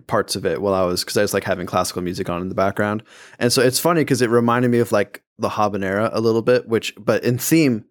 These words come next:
the exact opposite, 'cause the theme of Habanera is, like, this, like, really bad <laughs> seduction that's happening, and all of the guys are like, "Ooh." Um, but in the way that it's formatted, where, like, one of the men will speak,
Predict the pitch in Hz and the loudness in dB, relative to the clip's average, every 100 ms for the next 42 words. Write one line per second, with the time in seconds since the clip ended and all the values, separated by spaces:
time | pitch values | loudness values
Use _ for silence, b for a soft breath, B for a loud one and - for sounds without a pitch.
0 | _ - 123 110 95 113 107 107 101 - | _ -2 0 2 0 0 -2 0 0 -2
1 | 73 55 98 95 - 107 90 107 - 95 | -6 -6 -6 -6 -4 -4 -2 -4 -2 -2
2 | 90 87 85 101 87 87 98 90 - - | -2 -4 -6 -4 -4 -2 -2 -2 -4 -4
3 | 104 98 - - - - - 123 92 98 | -2 0 -2 -4 -8 -2 -2 -2 -4 -2
4 | 98 - 95 90 95 90 90 B B - | -2 -2 -2 -4 -4 -4 -6 B B -2
5 | 107 101 90 107 101 101 95 87 80 196 | 0 2 2 0 2 2 0 -2 2 2
6 | 90 73 B B B B B - 110 104 | 2 0 B B B B B -2 0 0
7 | 95 92 160 139 - 127 120 123 117 107 | -2 0 2 2 2 2 4 4 4 2
8 | 95 - 120 113 95 82 78 - 110 95 | 0 -2 0 0 0 -4 -6 -4 0 2
9 | 92 b b b b 110 92 87 - - | 0 b b b b -2 0 -2 -8 -12
10 | 117 120 120 110 117 110 110 107 104 107 | -2 2 2 2 2 2 2 0 0 0
11 | - 113 107 101 - - | 0 2 2 0 -4 -14